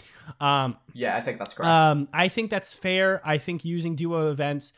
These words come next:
Speaker 1: makes sense because duo events do rely usually on two marbles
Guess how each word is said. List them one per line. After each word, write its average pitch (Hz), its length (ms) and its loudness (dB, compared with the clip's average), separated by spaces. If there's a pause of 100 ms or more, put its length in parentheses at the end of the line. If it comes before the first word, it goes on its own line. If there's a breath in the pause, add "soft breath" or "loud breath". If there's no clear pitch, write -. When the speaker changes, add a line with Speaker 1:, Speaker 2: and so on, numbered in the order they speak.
(280 soft breath)
Speaker 1:
makes 139 300 -2
sense 165 560 -2
because 131 240 -4
duo 151 220 0
events 139 320 -2
do 143 240 -2
rely 139 680 -2 (120)
usually 143 500 -4
on 123 140 -4
two 147 300 -4
marbles 135 540 -2